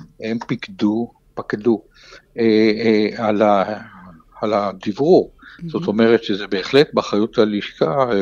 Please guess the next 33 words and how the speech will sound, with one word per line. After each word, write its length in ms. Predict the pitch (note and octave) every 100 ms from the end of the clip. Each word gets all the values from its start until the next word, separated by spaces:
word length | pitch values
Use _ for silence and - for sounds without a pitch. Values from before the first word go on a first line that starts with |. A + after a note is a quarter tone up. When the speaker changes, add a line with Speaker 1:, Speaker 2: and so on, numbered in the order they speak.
| F#2
Speaker 1:
ולא 400 | G2 G2+ A#2+ A2
רק 240 | F3+ - -
באחריות 420 | G#2+ - G#2+ A2
בית 180 | G#2+ A2+
החולים. 340 | - G#2+ D#3 G3+ - - -
התוצאה, 400 | - - - -
כמו 180 | - B2+
שיצאה 480 | - A#2+ G2 A2 A#2+
בעיניי, 540 | G#2 G#2+ G2+ A#2 E3
היא 300 | B2+ F#2+ G2+ F#2+
לא 160 | A2+ C3
הכי 200 | - A#2
טובה 300 | A2+ A2 G#2+
בעולם, 400 | G2+ G2+ C#3+ E3+ - - - _ _ _
אבל 440 | G2+ - A2 A#2 A2 A2 - C3
<laughs> 300 | A#2+ G2+ -
Speaker 2:
זה 180 | F#3+ F3+
יהיה, 520 | F3+ F3 F#3+ G3 G3+
אתה 120 | E3
חושב 220 | D3+ D#3 D#3
שזה 220 | G#3 E3+
ייצור, 400 | D#3+ - F3+ G3
אה, 80 | E3+
נזק, 420 | E3 D#3+ G3 -
אה, 180 | E3+ D#3
לתדמית 520 | D#3+ E3 C#3 F3 A3+
בית 140 | B3+ C4
החולים, 440 | - C#4+ C4 C#4
למוניטין 500 | F#3+ E3 D#3 - F3
של 140 | F3 D#3+
הרופאים, 640 | D3+ - - A#3+ A#3+ A3
לאמינות 720 | F3+ D#3+ D#3+ D#3+ D#3+ E3+ A3
שלהם? 320 | B3+ C4 C#4+